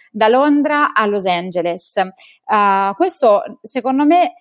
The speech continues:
eh, non è solo derivato dal fatto naturalmente che, eh, trattandosi di una casa di produzione americana e volendo i produttori parlare della cosiddetta it crowd, cioè dei, dei ragazzi, eh, fighi,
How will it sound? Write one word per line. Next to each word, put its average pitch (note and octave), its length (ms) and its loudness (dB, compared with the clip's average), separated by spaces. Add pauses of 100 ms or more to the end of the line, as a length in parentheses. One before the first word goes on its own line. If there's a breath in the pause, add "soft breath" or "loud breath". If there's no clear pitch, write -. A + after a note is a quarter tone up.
(280)
eh, G#3+ 100 0
non B3 220 2
è F4+ 120 4
solo G#3+ 300 -2
derivato G#3 360 -2
dal F#3 140 -4
fatto A#3 320 -2
naturalmente G3 680 -4
che, G3 340 0
eh, F#3 320 -6
trattandosi G#3 680 -4
di F3+ 80 -12
una F#3 120 -12
casa A3+ 200 -2
di F#3+ 140 -4
produzione F#3+ 440 -8
americana G3 680 -2 (320 loud breath)
e G3 140 -2
volendo A3 480 2
i G3+ 40 -4
produttori G#3 680 -2
parlare G#3 520 -2
della F#3+ 200 -6
cosiddetta G3 1040 -4
it B3+ 240 -4
crowd, G3+ 500 0
cioè G#3+ 180 -2
dei, G3 300 -4
dei F#3+ 100 -6
ragazzi, G3+ 800 -6 (220 soft breath)
eh, G3 340 0 (100)
fighi, F#3+ 520 -6